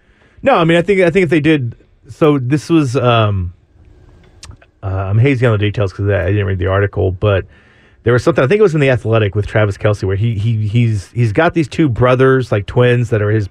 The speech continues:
P R guys, and he was driving down, like, in L A and saw, like, a billboard of The Rock, of Dwayne Johnson, and he was like, "Do you think that I could ever be, like,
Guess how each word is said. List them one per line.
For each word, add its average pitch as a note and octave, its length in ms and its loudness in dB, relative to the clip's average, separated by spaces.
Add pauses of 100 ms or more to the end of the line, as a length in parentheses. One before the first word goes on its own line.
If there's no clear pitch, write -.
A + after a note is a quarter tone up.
P B2 200 0
R A#2 180 2
guys, C3 500 0 (680)
and G#2+ 100 -2
he F2+ 80 0
was B2 140 2
driving C#3+ 360 0
down, C3+ 300 0
like, G#2+ 220 -2
in A2 100 0
L A#2+ 180 2
A B2 120 2
and A2+ 100 -2
saw, A#2+ 160 0
like, A#2 160 0
a A2+ 60 0
billboard A#2 440 2
of G#2 120 -2
The G#2 80 -2
Rock, G2+ 480 -2
of G2+ 100 -6
Dwayne G#2+ 320 0
Johnson, A#2+ 560 -2 (480)
and G#2+ 100 -2
he A2+ 80 4
was A2 160 2
like, G2+ 440 -2 (180)
"Do - 460 -14
you - 20 0
think A3 120 -2
that F#3+ 100 4
I F#3 60 0
could E3 120 -2
ever D#3 180 4
be, C3+ 160 0
like, B2 200 2